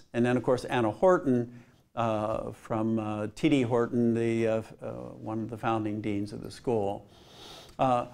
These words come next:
we started out as a fundamentalist school, nineteen oh eight, came to be an evangelical school when that language was more prominent in nineteen forty-nine.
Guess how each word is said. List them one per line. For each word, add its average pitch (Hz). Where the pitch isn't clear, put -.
we 185
started 240
out 202
as 175
a 175
fundamentalist 170
school, 131
nineteen 135
oh 113
eight, 147
came 156
to 160
be 143
an 139
evangelical 135
school 123
when 123
that 123
language 110
was 117
more 117
prominent 143
in 113
nineteen 120
forty-nine. 123